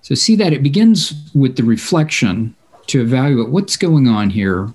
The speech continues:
Why is it going on? What sh-, what ought to be going on? And then based on these,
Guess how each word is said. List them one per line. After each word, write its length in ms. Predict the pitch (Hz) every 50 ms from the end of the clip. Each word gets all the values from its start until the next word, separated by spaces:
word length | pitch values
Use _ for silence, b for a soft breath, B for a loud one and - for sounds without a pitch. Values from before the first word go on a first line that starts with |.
| _ _
Why 220 | - 117 117 123 131
is 180 | 135 123 110
it 100 | 117 104
going 400 | 95 98 95 95 95 98 98 104
on? 380 | 101 - - - 95 98 117 117 _ _ _ _ -
What 220 | 127 127 117 -
sh-, 100 | - - - _ -
what 220 | 123 117 113 110
ought 240 | 117 156 202 214 208
to 100 | - -
be 140 | 113 113 101
going 360 | 101 104 98 101 - - -
on? 300 | - - - - 131 127 _ b b b b b b b b b b -
And 140 | 123 131 139
then 140 | 131 123
based 340 | 113 139 160 208 220 - -
on 220 | 208 156 143 135 131
these, 440 | 123 120 113 110 104 - - 156